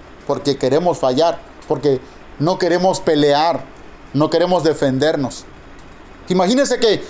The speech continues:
el diablo está con usted aquí, así como el Canelo, el boxeador, con su contrincante, ¿verdad? Y el Canelo está surtiendo a su, le está dando,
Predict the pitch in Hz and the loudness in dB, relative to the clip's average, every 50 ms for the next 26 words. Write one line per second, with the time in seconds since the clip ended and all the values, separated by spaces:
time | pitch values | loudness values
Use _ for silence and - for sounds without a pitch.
0 | - - - 185 196 175 160 190 214 247 262 262 247 226 - - 240 240 240 247 | -8 -4 -2 -2 0 0 0 0 0 2 2 0 0 0 0 0 0 0 0 -2
1 | 240 220 208 196 - 214 226 240 226 226 240 247 254 233 - - - - 233 220 | -4 -4 -4 -6 -2 0 0 0 0 -2 -2 -4 -4 -4 -4 -10 -6 -6 -4 -4
2 | - 220 240 233 226 226 202 - 180 175 185 202 233 247 233 226 214 196 190 180 | -2 -2 -2 0 0 -2 0 0 -2 -2 0 0 0 0 0 0 0 2 0 0
3 | 151 165 160 156 180 175 - - 175 170 190 220 233 220 214 - - - - - | 0 -2 -2 -2 -4 -4 -2 -2 0 2 2 2 2 0 -2 -6 -12 -20 -20 -20
4 | - - - 175 180 - - 185 175 170 165 160 156 151 139 - 180 185 170 165 | -20 -10 -6 -6 -4 -4 -2 -2 -2 -2 -2 -4 -6 -8 -8 -8 -8 -8 -6 -8
5 | 170 160 147 208 226 226 208 - 175 143 - - - - - - - - - - | -8 -4 -2 -2 -2 -2 -2 -6 -6 -8 -8 -14 -20 -20 -20 -20 -20 -20 -20 -20
6 | - - - - - - - - - - - - - - - - - - - - | -20 -20 -20 -20 -20 -20 -20 -18 -18 -18 -18 -16 -16 -18 -18 -18 -18 -16 -16 -16
7 | - 277 - - - - - - - - - - - - - - - - - - | -16 -16 -18 -20 -20 -20 -20 -20 -20 -20 -20 -20 -20 -20 -20 -20 -20 -20 -20 -18
8 | - 117 127 190 202 - - - - - - - - 175 185 185 180 170 175 208 | -16 -10 -10 -10 -10 -10 -14 -18 -20 -20 -20 -6 -4 -4 -2 -2 -2 -2 0 0
9 | 240 240 220 - 254 240 240 - 240 233 - - 247 269 269 247 254 254 - 240 | 0 0 2 2 0 0 0 -2 -6 -8 -8 -4 -2 -2 0 0 -2 -2 -4 -8
10 | 226 - - - - - - 220 220 196 - 233 233 240 262 254 233 214 190 | -12 -12 -14 -12 -12 -12 -8 -6 -6 -4 0 0 2 2 2 0 -2 -4 -6